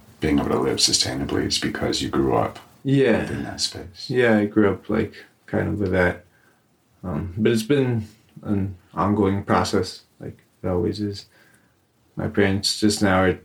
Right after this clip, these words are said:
Speaker 2: uh, transitioning completely to not using f-, fossil fuels 'cause they're getting, um, a little, a small electric vehicle for being able to ride, like, more locally. And then they only use the car when they need to. So they're, like,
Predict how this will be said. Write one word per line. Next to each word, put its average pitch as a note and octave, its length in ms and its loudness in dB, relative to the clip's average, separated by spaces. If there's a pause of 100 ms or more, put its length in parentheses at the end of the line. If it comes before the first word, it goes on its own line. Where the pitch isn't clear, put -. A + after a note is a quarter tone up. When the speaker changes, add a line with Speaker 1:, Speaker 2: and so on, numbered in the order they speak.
Speaker 2:
uh, F#2+ 200 2 (200)
transitioning G2+ 640 0
completely F#2+ 720 2 (500)
to - 120 -4
not F#2+ 220 2
using G2 320 2
f-, E2+ 60 -4
fossil G2+ 480 0
fuels G#2 440 2
'cause F2+ 400 -6 (120)
they're F#2+ 180 0
getting, F#2 320 2
um, D2+ 320 -2 (560)
a - 40 -6
little, F#2 360 2 (300)
a - 40 -8
small A2+ 300 2
electric G#2+ 420 2
vehicle G2+ 480 2
for E2+ 420 0 (400)
being F#2 160 -2
able F#2+ 120 0
to E2+ 140 -4
ride, F2+ 360 2 (140)
like, F#2 220 0
more F#2 200 0
locally. G2+ 600 2 (720)
And F2 100 -4
then D#2+ 260 -2 (240)
they G2 60 -4
only F#2 240 -2
use F#2+ 180 0
the G2 80 0
car F#2 420 2
when F#2+ 200 -2
they F2+ 140 2
need F#2 280 0
to. F#2+ 280 0 (500)
So - 160 -12
they're, F2 180 -2
like, D#2+ 220 -4